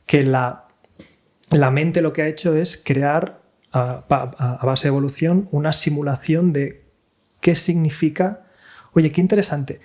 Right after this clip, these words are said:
¿Y si creamos una persona y la posicionamos temporalmente en todos los sitios, que es este Euge Oyer?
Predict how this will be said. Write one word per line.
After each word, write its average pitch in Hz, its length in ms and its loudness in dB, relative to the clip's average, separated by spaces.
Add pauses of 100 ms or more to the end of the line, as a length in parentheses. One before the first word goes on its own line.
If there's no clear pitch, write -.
(220)
¿Y - 40 -12
si - 160 0
creamos 214 600 2 (120)
una 185 300 4
persona 165 680 -2 (240)
y 165 100 2
la 151 160 0
posicionamos 151 680 -2
temporalmente 147 560 -2
en 143 80 -4
todos 147 100 -2
los 143 140 -4
sitios, 139 340 -2
que - 120 -2
es 135 120 -2
este 147 240 -2
Euge 139 240 -2
Oyer? 127 400 -6